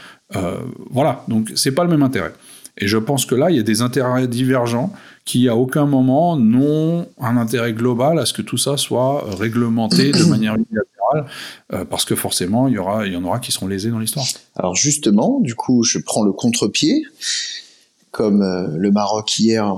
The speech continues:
Speaker 2: s'énonce de tir au but, euh, face à l'Espagne, pour les gens qui suivent le foot.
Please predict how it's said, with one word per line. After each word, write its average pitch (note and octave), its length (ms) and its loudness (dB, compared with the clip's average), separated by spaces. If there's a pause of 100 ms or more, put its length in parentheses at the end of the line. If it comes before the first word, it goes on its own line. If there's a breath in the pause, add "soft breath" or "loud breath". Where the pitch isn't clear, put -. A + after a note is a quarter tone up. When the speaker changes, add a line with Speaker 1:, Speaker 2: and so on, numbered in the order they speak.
Speaker 2:
s'énonce A2 480 0
de G2+ 220 -4
tir A#2+ 300 0
au A#2+ 60 4
but, C3+ 400 -2
euh, C3 140 -2 (160 loud breath)
face - 320 -2
à A2+ 40 2
l'Espagne, G3+ 720 0 (680 loud breath)
pour D2+ 120 -2
les F#2+ 100 0
gens G2+ 160 -2
qui - 160 -4
suivent A2+ 300 0
le G#2+ 80 2
foot. - 560 -2